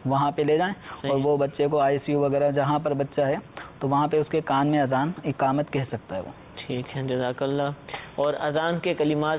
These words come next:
Speaker 2: سیکھنے ہوں، اذان کے حوالے سے دیگر مسائل سیکھنے ہوں، بچے کے کان میں اذان دینے کے حوالے سے بھی، تو امیر اہل سنت کا بہت ہی پیارا رسالہ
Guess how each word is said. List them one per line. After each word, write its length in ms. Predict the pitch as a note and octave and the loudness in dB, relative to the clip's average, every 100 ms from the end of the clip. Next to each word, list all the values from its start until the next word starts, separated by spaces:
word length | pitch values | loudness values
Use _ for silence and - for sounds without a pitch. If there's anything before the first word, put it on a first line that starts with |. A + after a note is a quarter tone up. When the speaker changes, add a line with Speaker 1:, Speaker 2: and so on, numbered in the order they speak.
| - | -2
Speaker 2:
سیکھنے 340 | D3+ - D#3 | -6 -2 -2
ہوں، 240 | D#3 D#3+ C#3+ | 0 0 0
اذان 360 | C3 C#3+ D#3 | 0 0 0
کے 120 | D#3 | 0
حوالے 300 | D#3 D3 D#3 D3+ | 0 2 2 0
سے 80 | D3+ | -2
دیگر 320 | C#3+ D3+ F#3 | 0 0 0
مسائل 400 | E3+ D3+ D#3 C#3 - | 0 0 0 0 -2
سیکھنے 320 | C#3+ D3 D3 | -4 -2 0
ہوں، 240 | D3+ D3 | 0 0
بچے 300 | C#3 C3+ D#3+ | 0 -2 -2
کے 120 | D3+ | -2
کان 240 | D3 D3 D3 | -2 -2 0
میں 140 | D3+ | 0
اذان 340 | C#3 C#3 C#3+ C3+ | 2 2 0 0
دینے 260 | C#3 C#3+ | 0 0
کے 140 | C3+ D3 | -2 -2
حوالے 400 | D3 C3+ C3+ C3 | 0 0 0 0
سے 80 | C#3 | -2
بھی، 200 | C3 F3 - - - - - | -2 -4 -6 -16 -16 -16 -6
تو 100 | C#3+ | -2
امیر 280 | D#3+ D#3+ E3+ | 0 2 2
اہل 160 | E3 D#3 | 2 0
سنت 320 | E3 D#3+ D#3 D#3+ | -2 0 0 0
کا 100 | D3+ | 0
بہت 300 | C#3+ D#3 D#3+ | 2 0 0
ہی 80 | |
پیارا 300 | D3+ D3 D3+ | 0 2 2
رسالہ 400 | D3 C3+ C#3+ D3 | 0 0 0 2